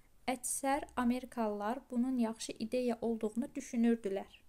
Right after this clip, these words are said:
Amma, amma varsa, deməli, ammadan sonrasında bir təzad var, ziddiyyət var.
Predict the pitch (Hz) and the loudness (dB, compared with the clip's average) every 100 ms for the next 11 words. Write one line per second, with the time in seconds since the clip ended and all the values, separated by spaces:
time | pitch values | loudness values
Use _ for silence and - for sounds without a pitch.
0 | - - - - - 285 320 254 254 - | -20 -20 -20 -18 -2 0 2 0 0 0
1 | 262 302 302 226 226 311 311 233 226 277 | -2 0 0 -2 -2 -6 -2 0 2 0
2 | - 254 240 240 262 269 - 226 214 - | 0 0 2 2 0 0 0 -2 -2 -2
3 | 214 254 294 285 - 240 233 226 - 185 | -2 0 -2 -8 -4 0 4 2 0 -10
4 | - - - 220 240 233 226 226 226 - | -10 -14 -4 0 0 0 2 2 2 -4
5 | - | -10